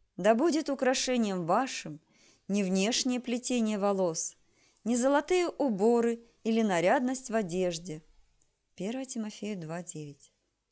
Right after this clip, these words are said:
"Чтобы также и жены в приличном одеянии со стыдливостью и целомудрием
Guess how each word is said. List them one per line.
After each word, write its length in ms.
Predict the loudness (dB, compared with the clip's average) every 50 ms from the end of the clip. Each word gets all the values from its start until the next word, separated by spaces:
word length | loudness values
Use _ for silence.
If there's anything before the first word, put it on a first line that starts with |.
| _ _ _ _
"Чтобы 340 | _ -6 0 0 2 0 2
также 360 | 2 2 2 4 2 -2 -2
и 180 | -2 0 0 0
жены 600 | 0 2 2 4 4 4 4 2 0 -2 -6 -8 _ _ -20 -20 _ _ _
в 60 | _
приличном 600 | 2 2 4 4 4 2 0 0 0 -2 -4 -4 -2
одеянии 840 | -4 -2 -2 -2 -2 2 2 2 4 2 2 0 -2 -4 -8 -10 -14 _ _ _ -20 -20 -20
со 220 | -10 -4 -2 0 0
стыдливостью 1000 | 0 0 0 -2 0 0 0 2 2 2 2 2 0 0 -2 -2 -4 -4 -4
и 80 | -4 -6
целомудрием 1040 | -4 -4 -4 -2 0 0 0 0 0 0 -2 -2 -2 -2 -2 -2 -2 -4 -6 -10